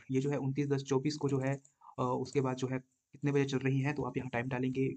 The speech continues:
हमने डाल दिया है नौ ए एम, Morning में नौ ए एम पे चल रही हैं। और उसके बाद जो है अगर आप जा रहे हैं, अ, शिमला, शिमला station है वहाँ पहुँच रहे हैं और आप यहाँ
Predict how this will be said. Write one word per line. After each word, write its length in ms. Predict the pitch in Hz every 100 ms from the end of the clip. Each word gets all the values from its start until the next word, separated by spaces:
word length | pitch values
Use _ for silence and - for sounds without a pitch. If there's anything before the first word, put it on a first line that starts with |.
| -
हमने 160 | 135
डाल 140 | 131 120
दिया 160 | 123
है 100 | 131
नौ 260 | 127 120 160 - - -
ए 60 | 131
एम, 140 | 113
Morning 380 | 104 127 127 151
में 80 | 147
नौ 140 | 139
ए 60 | 139
एम 120 | 135
पे 100 | 135
चल 120 | 131
रही 240 | 123 131 131
हैं। 100 | 135
और 160 | 120 123
उसके 180 | 120
बाद 160 | 127 120
जो 100 | 120
है 60 | 120
अगर 200 | 120 123
आप 100 | 117
जा 140 | 120
रहे 280 | 120 123 120
हैं, 100 | 135 - - - - -
अ, 120 | 123
शिमला, 340 | 123 135 117 - _ - - _ _ _ _ _ _ - - -
शिमला 220 | 139 143
station 320 | 143 139 147
है 100 | 143
वहाँ 160 | 135 135
पहुँच 220 | 135 135
रहे 100 | 135
हैं 220 | 135 139
और 240 | 131 127
आप 180 | 127 127
यहाँ 260 | 131 127